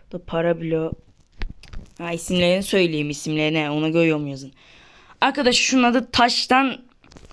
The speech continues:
eşek arısı kovanı. Bu da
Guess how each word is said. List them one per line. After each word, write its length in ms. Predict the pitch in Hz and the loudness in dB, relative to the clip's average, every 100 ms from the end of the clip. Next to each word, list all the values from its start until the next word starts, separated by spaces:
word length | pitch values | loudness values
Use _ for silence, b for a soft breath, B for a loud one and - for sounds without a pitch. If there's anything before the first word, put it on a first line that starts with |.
| B B B B - | B B B B -2
eşek 320 | 226 262 214 | 0 0 2
arısı 260 | 190 - | 0 -2
kovanı. 580 | - 175 165 170 208 226 - - 190 | 0 4 4 4 2 0 -4 -12 -4
Bu 120 | 175 | 4
da 260 | 202 - | 4 4